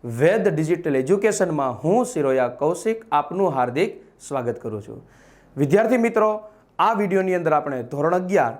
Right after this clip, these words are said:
અને વિષય ગુજરાતી પ્રથમ સામાયિક પરીક્ષા જે નવા માળખા મુજબ બે હજાર ચોવીસમાં જે આવેલું છે એના પ્રશ્નપત્રના most આઈએમપી પ્રશ્નનું સોલ્યુશન સાથે આપણે આ વીડિયોની અંદર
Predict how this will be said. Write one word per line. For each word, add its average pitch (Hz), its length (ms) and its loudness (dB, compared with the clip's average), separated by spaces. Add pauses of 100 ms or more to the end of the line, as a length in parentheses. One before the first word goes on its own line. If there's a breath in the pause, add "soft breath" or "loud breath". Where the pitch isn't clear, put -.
(380 soft breath)
અને 156 280 -2 (120)
વિષય 165 360 -2
ગુજરાતી 160 600 0
પ્રથમ 202 560 -2
સામાયિક 160 680 -4
પરીક્ષા 165 520 -2
જે 165 180 -4
નવા 143 460 0
માળખા 190 360 -2
મુજબ 160 300 -4
બે 147 180 -2
હજાર 156 200 0
ચોવીસમાં 180 560 -6
જે 151 60 -2
આવેલું 135 320 0
છે 127 220 -12 (280 loud breath)
એના 147 160 -2
પ્રશ્નપત્રના 156 840 -2
most 165 540 -2
આઈએમપી 151 420 -4
પ્રશ્નનું 147 800 -4 (260 loud breath)
સોલ્યુશન 233 640 0
સાથે 165 480 -2 (240 loud breath)
આપણે 156 220 0
આ 160 220 0
વીડિયોની 160 420 -2
અંદર 135 320 -2